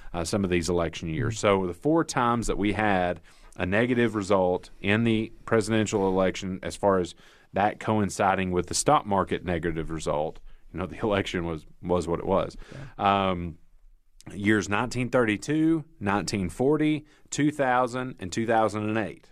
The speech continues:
Speaker 1: So again, as we look back at history, what things were happening during that cycle. Nineteen thirty-two, obviously we were in the midst of a Great Depression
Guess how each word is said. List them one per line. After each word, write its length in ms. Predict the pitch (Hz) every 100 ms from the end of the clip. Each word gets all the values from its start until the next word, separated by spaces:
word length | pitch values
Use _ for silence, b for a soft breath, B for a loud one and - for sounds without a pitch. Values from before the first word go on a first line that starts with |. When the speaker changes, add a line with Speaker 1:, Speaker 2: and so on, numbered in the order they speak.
| -
Speaker 1:
So 200 | - 90
again, 360 | 110 110 92 - b b
as 260 | 95 113 107
we 120 | 113
look 200 | 113 98
back 220 | 101 95
at 80 | 90
history, 440 | 143 156 - 95
what 340 | 92 90 117 -
things 280 | 117 107 90
were 120 | 90
happening 560 | 156 160 135 95 90 85
during 240 | 92 90
that 180 | 85 -
cycle. 500 | 87 82 82 92 110 B B B
Nineteen 360 | 92 107 104 113
thirty-two, 600 | 113 110 98 - 120 120
obviously 440 | 92 98 95 104 98
we 180 | 95 92
were 220 | 92 80
in 160 | 98
the 80 | 98
midst 340 | 92 98 - -
of 140 | 90
a 100 | 90
Great 300 | 82 98 87
Depression 640 | - - 104 101 110 101